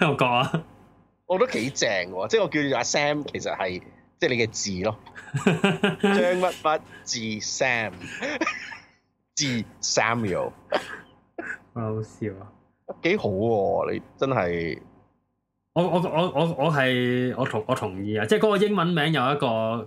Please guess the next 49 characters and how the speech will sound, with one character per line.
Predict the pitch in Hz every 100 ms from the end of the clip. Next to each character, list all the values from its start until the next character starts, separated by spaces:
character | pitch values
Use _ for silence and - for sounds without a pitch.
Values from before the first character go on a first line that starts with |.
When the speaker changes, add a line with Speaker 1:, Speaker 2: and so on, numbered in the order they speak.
| -
Speaker 1:
古 | 117 110 147
代 | 135
嘅 | 110 107
字 | - 110
嗰 | 101 110 123
個 |
效 | - 95 87
果 | 98 95
喺 | 104
度。 | 98 - _ _ _ -
Speaker 2:
係 | 123 127
啊， | 123 123
我 | 131 147
覺 | 196
得 | - -
幾 | 104 139
有 | 123 110 _ _ _ _ _ _
古 | - 78 110
風 | 139 120
喎， | 107 85
呢 | 101
樣 | 80 64
嘢 | 50 -
其 | -
實。 | 50 - - _ _ _ _ -
Speaker 1:
我 | 135
覺-， | 175 143
我 |
其 | 160
實 | 127
覺 | 127
得 | 165
真 | 170 135
係， | 160
因 | 285
為 | 240
咧， | 262 -
尤 | 135 120
其 |
是 | 127
我 | 143
哋， | 147
我 | 131
哋 | 143 131 123 - _ -
中 | 208 208
華 | 123 98
文 | 90 92
化 | - 110 117
咧， | 127 127 123